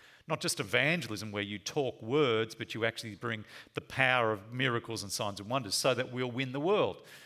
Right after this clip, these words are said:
through that kind of ministry. That has been a very strong theme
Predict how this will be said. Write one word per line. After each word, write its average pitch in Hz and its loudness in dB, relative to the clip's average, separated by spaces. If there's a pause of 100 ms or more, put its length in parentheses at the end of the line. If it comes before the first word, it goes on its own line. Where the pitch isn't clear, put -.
(140)
through - -8
that 104 2
kind 117 -6
of 120 -8
ministry. 139 -6
That 117 0
has 117 -10
been 113 -4 (300)
a 120 -6
very 117 0
strong 120 -2
theme 123 -2